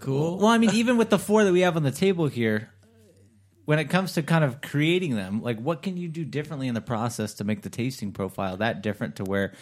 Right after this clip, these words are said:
Speaker 2: it justifies, uh, its own label and its own name?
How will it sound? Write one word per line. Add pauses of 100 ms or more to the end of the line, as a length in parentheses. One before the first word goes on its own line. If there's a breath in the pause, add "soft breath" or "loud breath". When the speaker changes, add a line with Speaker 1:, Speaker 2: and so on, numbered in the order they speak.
(140 loud breath)
Speaker 2:
it
justifies, (1160 soft breath)
uh, (260)
its
own
label
and
its
own
name?